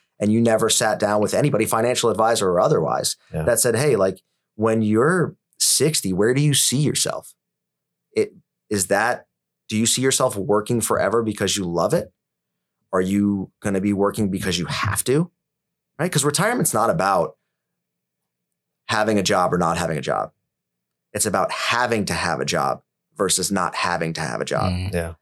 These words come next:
Speaker 1: It's about having the resources to quit if you want to.
Speaker 2: Yep.
Speaker 1: There's a lot of people that love to work.
Speaker 2: Yep.
Speaker 1: And, and that's awesome. And I don't know, I might be one of those people. I like to be busy and I like to help people.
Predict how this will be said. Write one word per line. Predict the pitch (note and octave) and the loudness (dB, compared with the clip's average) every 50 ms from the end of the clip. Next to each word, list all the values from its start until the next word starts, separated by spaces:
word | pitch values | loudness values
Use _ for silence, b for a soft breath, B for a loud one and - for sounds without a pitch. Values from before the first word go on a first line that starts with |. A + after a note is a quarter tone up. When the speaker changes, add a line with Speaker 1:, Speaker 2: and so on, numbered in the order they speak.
| _ _ | _ _
Speaker 1:
It's | - F2 F#2 | -8 -4 -2
about | G#2+ G2 G2+ G2 F#2 - | 0 0 0 0 0 -2
having | - - - - A2 A2 A2+ A#2+ B2+ B2 | -4 -4 -2 -2 0 0 0 0 2 2
the | G#2+ G#2+ | 2 2
resources | G2 G2 G#2+ A#2 C3+ C#3 - - G2 F#2 F2 - - D#2+ E2 - - b b b b - | 2 2 2 2 2 2 2 2 2 2 2 0 -2 -2 -4 -6 -6 b b b b -6
to | - G2+ | -6 -6
quit | - - - B2 B2 G#2+ | -6 -4 0 0 2 2
if | G2+ - G#2 | 0 -2 -4
you | G2 | -4
want | G2 F#2+ - F#2 F#2 - | -2 0 0 0 -2 -4
to. | - - - _ _ _ _ | -6 -8 -10 _ _ _ _
Speaker 2:
Yep. | - B2+ D#3 - _ _ _ _ - | -8 -8 -8 -10 _ _ _ _ -6
Speaker 1:
There's | F3+ F#3 | -2 0
a | G#3 | 2
lot | F3+ G3 | 2 2
of | F3 | 2
people | E3+ E3+ C3 G#2+ | 2 2 2 2
that | G2 | 2
love | F#2 G#2+ G2+ | 2 2 0
to | - F2+ | 0 0
work. | G#2 G#2+ - - - _ - | -2 -2 -2 -4 -8 _ -4
Speaker 2:
Yep. | G2+ A2 D3+ D#3 - _ _ _ _ _ _ _ _ _ _ - | -4 -4 -4 -6 -10 _ _ _ _ _ _ _ _ _ _ -2
Speaker 1:
And, | G#2+ A2 G#2 G2+ | 0 0 2 2
and | G#2+ G#2+ | 2 0
that's | A2 A2+ - - | 0 0 2 2
awesome. | B2+ D3 E3 - - - - _ _ _ _ _ | 2 2 2 0 -4 -8 -14 _ _ _ _ _
And | - F#3+ F#3+ F#3+ B2+ - - _ _ _ _ _ _ _ _ _ | -4 -2 0 0 -2 -4 -6 _ _ _ _ _ _ _ _ _
I | - G2+ A#2 | -2 0 0
don't | C#3 C3+ A2+ | 0 0 2
know, | A2 A2 G#2+ - | 2 0 0 0
I | - A#2 C3+ | 0 0 2
might | D#3+ D#3 G#2+ | 2 0 0
be | F#2+ F#2+ | -2 -2
one | F2+ E2+ | -2 -2
of | E2+ | 0
those | E2 - - | -2 -4 -4
people. | - F2+ - - - - | -6 -10 -12 -8 -4 -2
I | - | 0
like | A2 B2+ C#3 C#3 C#3 | 0 0 0 -2 -2
to | - B2+ | -4 -4
be | C3+ C3 A#2+ | -4 -4 -4
busy | F2 - G2+ A#2+ - - - - _ _ _ _ _ _ _ _ _ _ - | -2 -2 0 0 -2 -4 -6 -10 _ _ _ _ _ _ _ _ _ _ -4
and | C#3 C#3 | 0 2
I | C3 | 2
like | C3 C3+ C3+ | 2 2 2
to | C3+ A#2 | 0 0
help | A#2 A#2+ G2+ - | 0 0 -2 -2
people. | C3 C3+ - - - - - | -2 -4 -2 -2 -4 -6 -6